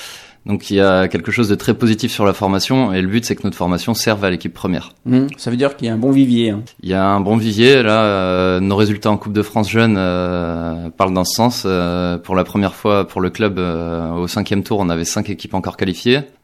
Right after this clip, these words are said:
Speaker 1: Malheureusement, il y a trois équipes qui, qui sont passées, euh, à la trappe, mais qui ont très bien figuré sur l'ensemble de la Coupe de France. On a encore deux équipes en lice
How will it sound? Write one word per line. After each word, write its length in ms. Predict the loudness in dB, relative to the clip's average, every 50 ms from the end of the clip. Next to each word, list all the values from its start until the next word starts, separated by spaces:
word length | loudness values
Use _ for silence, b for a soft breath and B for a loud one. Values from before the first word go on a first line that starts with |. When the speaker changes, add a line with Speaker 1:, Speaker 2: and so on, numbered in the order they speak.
| _ -14
Speaker 1:
Malheureusement, 840 | -8 -4 -2 2 2 2 2 2 2 4 4 4 4 4 2 2 0
il 80 | 0
y 80 | 0 0
a 60 | -2
trois 300 | -2 -2 -2 -2 0 0
équipes 260 | 0 -2 -2 -2 -4
qui, 160 | -4 -8 -14 -10
qui 100 | -8 -6
sont 200 | -4 -4 -2 -2
passées, 280 | -2 -2 0 2 2
euh, 640 | 2 2 2 0 0 -2 -2 -4 -6 -6 -6 -8 -10 -8
à 80 | -4 -2
la 80 | -2
trappe, 320 | -2 0 2 2 2 2 2
mais 680 | 2 2 4 2 2 2 2 2 0 0 0 -2 -2 -4
qui 140 | -6 -4 -4
ont 100 | -2 -2
très 220 | -2 0 0 2
bien 160 | 4 4 2 2
figuré 340 | 2 0 2 2 2 2
sur 160 | 0 0 -2 -4
l'ensemble 300 | -4 -4 -4 -4 -4 -2
de 60 | -4
la 60 | -4
Coupe 140 | -4 -4 -4
de 60 | -4
France. 300 | -2 -2 -2 -2 -2 0
On 100 | 2 2
a 20 |
encore 300 | 2 2 2 0 -2 -2
deux 240 | 0 0 2 2 2
équipes 240 | 0 -2 -2 -2 0
en 60 | 2
lice 320 | 2 2 2 0 -4 -10